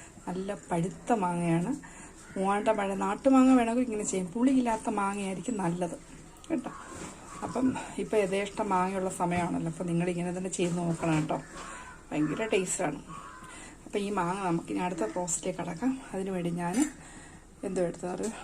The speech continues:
നമ്മുടെ, നമ്മുടെ നല്ല മൺചട്ടി എടുത്തിട്ടുണ്ട്. ഞാൻ കുറച്ച്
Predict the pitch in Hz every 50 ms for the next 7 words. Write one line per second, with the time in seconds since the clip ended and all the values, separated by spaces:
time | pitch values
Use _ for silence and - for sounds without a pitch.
0 | - - - - - 185 180 175 180 220 277 403 - - - - - - - -
1 | - - - - - - - - - - 185 180 180 180 170 - - 196 185 185
2 | 185 185 180 185 180 180 175 175 180 170 - 196 - - 196 196 185 180 160 -
3 | - - 180 175 170 262 262 - - - - - - - 202 180 175 170 175 220
4 | 302 - - - - - - - - - - - - - - 214 214 214 - -
5 | -